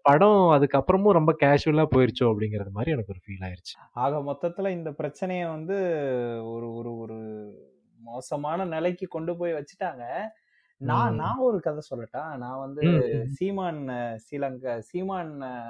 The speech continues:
Speaker 2: ஈழத்துக்கு போன கதை ஒண்ணு இருக்கு. அதே மாதிரி
Speaker 1: ம்.
Speaker 2: கார்த்திக்கும் ஈழத்துக்கு போன ஒரு கதை ஒண்ணு இருக்கு.
Speaker 1: கார்த்திக், எந்த கார்த்திக்? நீயா?
Speaker 2: நான் தான், நான் தான்.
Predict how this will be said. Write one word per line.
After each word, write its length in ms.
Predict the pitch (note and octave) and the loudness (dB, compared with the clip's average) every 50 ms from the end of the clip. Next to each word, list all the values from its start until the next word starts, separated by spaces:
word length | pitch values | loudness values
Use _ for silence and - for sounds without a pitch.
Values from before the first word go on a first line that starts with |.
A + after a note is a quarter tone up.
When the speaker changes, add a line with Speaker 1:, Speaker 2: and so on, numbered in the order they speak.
| A#2 A#2 A2+ A2+ A2+ A2 A2+ | -12 -12 -12 -12 -12 -12 -10
Speaker 2:
ஈழத்துக்கு 380 | B2+ C#3 D3 C#3+ C3 - C3 B2 - | -8 -6 -6 -6 -6 -8 -12 -10 -10
போன 200 | B2+ A#2+ A#2+ A2 | -10 -10 -10 -8
கதை 280 | - A#2 A2+ A2+ A#2+ | -8 -8 -8 -6 -6
ஒண்ணு 440 | A#2+ A#2 A#2 A2+ A2 G#2+ G#2+ G#2+ G#2+ G#2 | -6 -6 -6 -8 -10 -12 -14 -16 -18 -18
இருக்கு. 500 | G2+ G2 _ - G2+ G2+ A2+ C3+ D3+ - _ _ _ _ _ | -20 _ _ -14 -10 -8 -8 -8 -10 -12 _ _ _ _ _
அதே 120 | - A#2 B2+ | -6 -4 -4
மாதிரி 160 | B2+ B2 A#2+ | -2 -2 -4
Speaker 1:
ம். 60 | A#2 | -2
Speaker 2:
கார்த்திக்கும் 560 | B2+ C#3+ E3 F#3 - - G3+ F3+ - G3+ F#3+ | -2 -2 -2 -2 -4 -6 -6 -6 -4 -4 -4
ஈழத்துக்கு 420 | F3 E3+ E3+ E3 D#3+ - - C3+ C3 | -4 -2 -2 -2 -4 -4 -8 -12 -10
போன 200 | C3 C3 B2 A#2+ | -10 -10 -8 -8
ஒரு 120 | A#2 A2 G#2+ | -8 -10 -8
கதை 260 | - A#2 A2 A#2 C3 | -6 -6 -4 -2 -2
ஒண்ணு 200 | B2 A#2+ A2+ G#2+ | -2 -4 -6 -10
இருக்கு. 320 | G#2 A2 G#2+ _ - G2 - _ - F3 - _ G3+ F3+ - - | -14 -14 -16 _ -20 -20 -6 _ -4 -4 -2 _ -6 -6 -6 -2
Speaker 1:
கார்த்திக், 600 | F#3+ - D3+ D#3+ F3 E3+ G3 F3 - - _ _ | 4 8 10 10 10 10 6 4 4 0 _ _
எந்த 220 | - C#3 D#3+ G#3 | -2 4 6 6
கார்த்திக்? 640 | G3+ - E3+ C#3+ A2+ - A#2 G#2+ - A2+ A2 A2 A2+ | 8 8 6 6 4 2 -4 -2 0 0 0 0 0
நீயா? 320 | B2+ C#3+ D#3+ F#3 G3 F#3+ - - - - | 2 4 6 8 8 8 8 8 6 6
Speaker 2:
நான் 340 | F3 D3 C#3+ D#3+ F3+ F#3 F3+ | 6 6 4 2 2 4 4
தான், 180 | F3+ E3+ D3+ | 4 6 6
நான் 220 | - D3 D3 D3 D3 | 6 6 4 4 2
தான். 300 | D3 C#3+ B2+ - - | 0 0 0 -2 -2